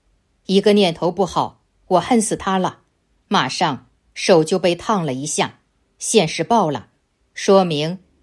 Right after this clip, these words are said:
业障已经很轻了，否则不是现世报的话，业就会越积越多，最后一下子爆发，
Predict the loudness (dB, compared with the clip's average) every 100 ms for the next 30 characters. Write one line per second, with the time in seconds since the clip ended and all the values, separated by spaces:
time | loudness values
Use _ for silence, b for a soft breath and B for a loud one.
0 | 0 4 4 2 -2 -2 -2 -2 0 -4
1 | -4 0 0 0 -4 _ _ _ _ _
2 | _ 2 2 2 -2 -2 -4 _ _ _
3 | 4 4 4 -2 0 -2 -2 -2 0 0
4 | -4 -4 -6 -6 _ _ _ _ 2 4
5 | 4 2 -2 -2 -4 -6 _ _ -2 2
6 | 4 2 -2 0 -2 -2 -4 -4 -6 _
7 | _ _ _ -2 2 4 2 0 0 -4
8 | _ _ -2 0 0 0 -2 -2 0 -2
9 | 0 -2 -2 -10